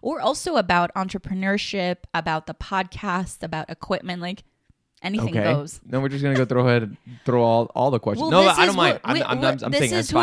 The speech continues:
Speaker 2: fine.
Speaker 1: this
Speaker 2: Yeah.
Speaker 1: is who we be. We are a multi-dimensional,
Speaker 2: This is who we be.
Speaker 1: multi-passionate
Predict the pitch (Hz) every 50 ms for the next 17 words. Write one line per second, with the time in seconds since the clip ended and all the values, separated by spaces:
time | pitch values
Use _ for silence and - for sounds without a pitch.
0 | 113 110 - - 233 262 269 - - - 269 - 294 311 320 302 294 285 220 190
1 | 233 330 466 440 277 180 180 220 226 226 220 220 226 226 226 220 220 226 233 240
2 | - - 277 262 247 226 262 226 240 214 208 214 226 - - 147 180 226 220 214
3 | 220 208 196 190 190 196 196 - - - - 147 165 185 180 180 180 165 143 117
4 | 120 135 139 - 214 220 214 - 262 226 233 - - 233 208 208 - - 240 220
5 | 208 202 196 190 -